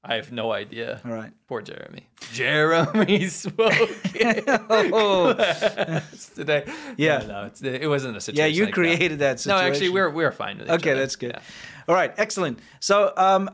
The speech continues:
Speaker 2: I guess that's soft power for you today, guys. So let's move
Speaker 1: Yes.
Speaker 2: on to Wu Mao Corner.
Speaker 1: Let us do that.
Speaker 2: What do we got in Wu Mao Corner today? We got some funny
Speaker 1: Oh, we
Speaker 2: stuff
Speaker 1: got
Speaker 2: for you
Speaker 1: some
Speaker 2: coming up.
Speaker 1: delicious
Speaker 2: Dude,
Speaker 1: stuff.
Speaker 2: we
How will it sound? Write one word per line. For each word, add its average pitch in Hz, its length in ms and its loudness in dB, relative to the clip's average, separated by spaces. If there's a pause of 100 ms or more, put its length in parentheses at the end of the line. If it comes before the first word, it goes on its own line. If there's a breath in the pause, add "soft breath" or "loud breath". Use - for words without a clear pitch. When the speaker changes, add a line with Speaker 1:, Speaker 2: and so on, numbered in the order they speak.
(180)
Speaker 2:
I 214 100 4
guess 254 260 2
that's 247 200 2
soft 226 260 2
power 196 340 6
for 156 120 -6
you 147 120 -2
today, 135 280 0
guys. 147 280 0 (180)
So 175 100 -4
let's 175 120 -6
move 190 100 2
Speaker 1:
Yes. 185 80 0
Speaker 2:
on 190 140 2
to 180 220 2
Wu 175 140 0
Mao 170 220 2
Corner. 156 340 -4
Speaker 1:
Let 127 160 0
us 156 120 -4
do 185 180 -4
that. - 480 -4
Speaker 2:
What 180 120 2
do 254 60 0
we 233 80 2
got 202 120 6
in 175 100 -4
Wu 165 120 4
Mao 156 180 4
Corner 139 280 -4
today? 120 320 0
We 185 120 4
got 254 180 2
some 170 140 -2
funny 156 240 0
Speaker 1:
Oh, - 0 -
we 135 40 -4
Speaker 2:
stuff 143 260 0
Speaker 1:
got 120 60 -6
Speaker 2:
for - 60 -4
you 135 80 2
Speaker 1:
some - 60 -4
Speaker 2:
coming 135 240 0
up. 123 80 2
Speaker 1:
delicious 147 680 -2
Speaker 2:
Dude, 190 240 4
Speaker 1:
stuff. - 140 -20 (1120)
Speaker 2:
we 220 400 2